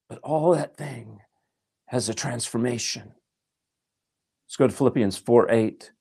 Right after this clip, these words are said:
"Finally, brothers and sisters, whatever is true, whatever is honorable, whatever is just, whatever is pure, whatever is lovely, whatever is commendable, if there is any excellence, there is anything worthy of praise, think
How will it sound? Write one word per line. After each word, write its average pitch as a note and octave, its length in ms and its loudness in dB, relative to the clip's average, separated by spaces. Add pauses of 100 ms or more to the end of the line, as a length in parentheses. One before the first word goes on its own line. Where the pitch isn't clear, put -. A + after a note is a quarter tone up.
(280)
"Finally, D#3+ 240 8
brothers C3 380 2
and C3+ 100 -4
sisters, B2 380 -6
whatever C#3+ 260 2
is C#3+ 80 -4
true, D3+ 240 0
whatever C#3 300 0
is C3+ 80 -4
honorable, C3 480 0
whatever C3+ 280 0
is C3 120 -8
just, D3 320 2
whatever C#3 280 0
is B2+ 120 -4
pure, E3 540 2
whatever D#3 300 4
is C3+ 140 -2
lovely, D3+ 420 4 (140)
whatever D#3+ 460 4
is D3+ 320 2
commendable, C#3+ 680 -2 (260)
if D3+ 200 0
there D#3+ 220 2
is D#3 340 -2
any E3+ 240 -2
excellence, C#3+ 460 -2
there D3 200 2
is C3+ 180 -4
anything E3+ 440 -4
worthy D#3 340 2
of - 140 -2
praise, E3 420 2 (220)
think G#3+ 640 2